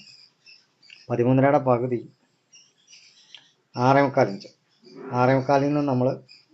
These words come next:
കാലിഞ്ച് കുറയ്ക്കും. അല്ലെങ്കിൽ പതിമൂന്നരയിൽ നിന്ന് അര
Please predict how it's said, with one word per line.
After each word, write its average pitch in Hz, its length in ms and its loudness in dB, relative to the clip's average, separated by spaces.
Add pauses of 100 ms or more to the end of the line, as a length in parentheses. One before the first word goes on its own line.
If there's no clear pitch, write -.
(1080)
കാലിഞ്ച് 139 400 2
കുറയ്ക്കും. - 240 -6
അല്ലെങ്കിൽ 117 280 -4
പതിമൂന്നരയിൽ 135 540 0
നിന്ന് 190 120 -6 (1040)
അര 139 80 0